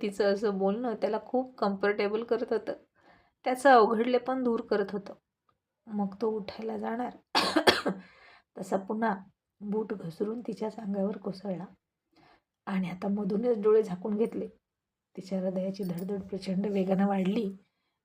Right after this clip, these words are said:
आणि संग्राम तिच्या चेहऱ्याकडे बघत होता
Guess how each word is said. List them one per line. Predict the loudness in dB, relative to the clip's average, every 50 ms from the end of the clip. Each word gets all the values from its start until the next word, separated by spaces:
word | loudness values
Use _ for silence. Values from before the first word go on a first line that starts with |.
| _ _ -2
आणि | 0 0 0 0
संग्राम | 0 0 0 2 2 2 0 -2 -4 -10 _ _ _ _
तिच्या | -10 0 0 0 2
चेहऱ्याकडे | 2 -2 -4 -4 -8 -10 -8 -4 -4 -2
बघत | 0 0 0 0 -2 -4 -4
होता | -10 -12 -12